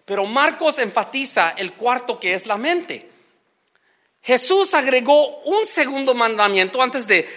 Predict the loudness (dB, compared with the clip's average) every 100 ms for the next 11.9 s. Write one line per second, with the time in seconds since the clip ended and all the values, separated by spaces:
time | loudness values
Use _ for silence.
0 | -2 4 4 2 0 0 0 -4 0 0
1 | 0 -6 -10 0 0 2 0 4 4 4
2 | 4 4 2 -4 -4 2 2 2 2 2
3 | 4 2 4 4 4 0 -12 -20 _ 0
4 | 2 2 0 0 0 0 0 0 0 0
5 | 0 -2 2 2 2 -2 -2 0 0 0
6 | 0 2 2 2 0 2 0 -2 -8 -4
7 | 0 2 2 2 2 0 -2 0 0 0
8 | -4 -4 -6 -8 -18 -16 0 2 4 4
9 | 6 4 6 6 6 6 4 0 -4 -2
10 | 0 2 2 2 2 2 6 6 6 2
11 | 2 4 4 6 6 6 4 -2 -6